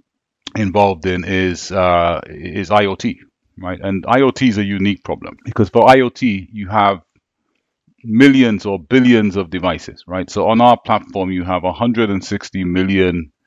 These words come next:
uh, connected devices and increasing every week. If you look at the, the, the sort of population of I O T devices in operation across the world,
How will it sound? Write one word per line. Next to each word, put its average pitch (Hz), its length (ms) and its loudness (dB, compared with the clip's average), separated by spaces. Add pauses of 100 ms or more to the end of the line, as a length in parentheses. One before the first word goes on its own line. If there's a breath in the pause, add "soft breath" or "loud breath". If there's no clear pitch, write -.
(460)
uh, - 180 0
connected 95 440 -2
devices 82 600 -4
and 90 180 -4
increasing 92 460 -2
every 85 200 -4
week. 78 180 -14 (840)
If 95 100 -8
you 107 120 0
look 127 200 4
at 107 180 -2
the, 101 400 -4 (560 soft breath)
the, 98 200 -2
the 98 140 -4
sort 104 260 0
of 92 120 -8
population 104 720 0
of 90 100 -4
I 92 140 2
O 87 120 -6
T 90 200 -10
devices 80 600 -10
in 90 160 -6
operation 85 580 -6
across 92 300 -6
the 82 120 -10
world, 78 320 -6